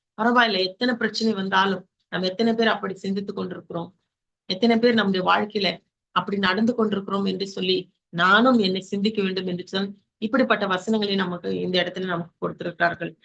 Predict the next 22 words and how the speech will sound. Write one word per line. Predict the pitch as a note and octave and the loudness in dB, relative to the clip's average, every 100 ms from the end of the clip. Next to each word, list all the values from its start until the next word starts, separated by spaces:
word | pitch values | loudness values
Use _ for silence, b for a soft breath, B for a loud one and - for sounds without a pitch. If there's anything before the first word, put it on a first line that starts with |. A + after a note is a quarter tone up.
| B B B | B B B
வருகிற | A#3 C#4 D4+ | 2 4 4
நாட்களில் | C4+ A#3+ A#3 A#3+ A#3+ | 4 4 4 4 6
இன்னும் | A3 A3 | 6 4
அநேக | G3 A#3 C4+ | 4 4 2
காரியங்களை | C4 G#3+ A3 A3+ G3+ | 2 2 4 4 2
குறித்து | G3 G3+ F#3+ | -4 -10 -6
நாம் | F#3+ F3+ | -8 -4
பார்க்க | F#3 F#3 F#3+ | -4 -4 -10
போகிறோம். | F#3 F3+ F3 E3+ - b b b - | -12 -8 -8 -8 -12 b b b 2
இதுல | G#3 G#3+ | 6 6
இருக்கிற | G#3+ B3 A3 | 6 6 4
இந்த | G3+ F#3 E3+ - _ - G3+ | 4 2 2 -2 _ -4 6
கோதுமை | C4 C4 G#3+ | 6 6 2
ம-, | G3 F#3 F3 F3 | 2 0 2 2
மணியை | F#3 A3+ A3+ A3 | 4 6 4 2
போல | A#3+ B3 F#3 - _ _ | 0 0 -2 -6 _ _
நாம் | G3+ G3+ G#3+ G#3+ _ - | -2 0 0 -4 _ -6
விளைந்து | G3+ A#3 C#4 C4+ B3+ B3 B3 _ - F3 | 0 2 0 -2 -4 -4 -8 _ -6 0
ஆண்டவருக்கு | G#3+ A#3 G#3+ G#3 A3 G3+ | 2 2 -2 -4 -4 -4
என்ன | F#3+ A3+ | -4 -4
செய்ய | A3+ G#3 | -4 -6
வேண்டும்? | F#3+ G3 A#3 | -6 -6 -6